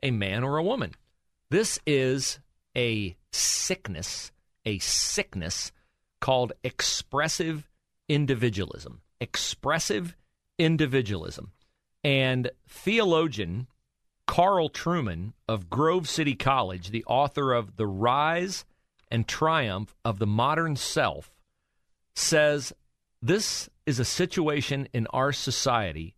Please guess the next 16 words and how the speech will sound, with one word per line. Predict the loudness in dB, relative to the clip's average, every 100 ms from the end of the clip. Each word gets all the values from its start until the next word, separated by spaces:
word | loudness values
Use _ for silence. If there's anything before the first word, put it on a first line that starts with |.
| _ _ _ -2
where | 0 2
we | 2
are | 2 2
required | 0 -2 -4 -2 2 2 0 -4 -12 -16 _ -6
to | -4 -2
affirm | -2 -4 0 2 2 0 -4 -6 _ _ _ _ _ _
that | 0 0 -4 _ _ _
whatever | 0 2 2 2 0
a | -2
person | -2 -2 -2 -2 -4
thinks | -2 -2 -2 -4 -8 -10 -12 _ _ _ _ _ _
is. | 0 0 -2 -10 -14 -14 _ _ _ -20 -20 _
Failing | -10 -4 0 2 0 0 0
to | 0
do | 0 -2
so, | -4 -6 -6 -8